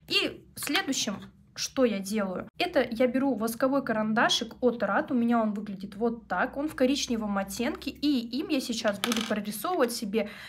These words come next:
типа около стрелку, ну, как бы и не стрелку. Смотрите, да, я вот так про-, прорисовываю межресничку, обязательно прокрашиваю межресничку, чтобы там не было у меня пустого места.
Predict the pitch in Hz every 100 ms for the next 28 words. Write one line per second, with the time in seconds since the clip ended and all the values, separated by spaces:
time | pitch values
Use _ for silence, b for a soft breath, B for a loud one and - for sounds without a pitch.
0 | B - 370 359 - 294 302 262 247 247
1 | - 311 427 453 - 208 B B B -
2 | 277 311 302 254 240 269 262 262 262 -
3 | 233 226 196 - 214 - 254 247 226 196
4 | 262 320 247 240 277 277 - 247 233 240
5 | 240 233 277 254 240 233 240 240 240 233
6 | 311 415 - 226 220 247 277 277 247 233
7 | 226 226 220 220 214 208 208 - 339 359
8 | - - - 208 208 202 196 196 202 202
9 | - - 220 208 208 202 -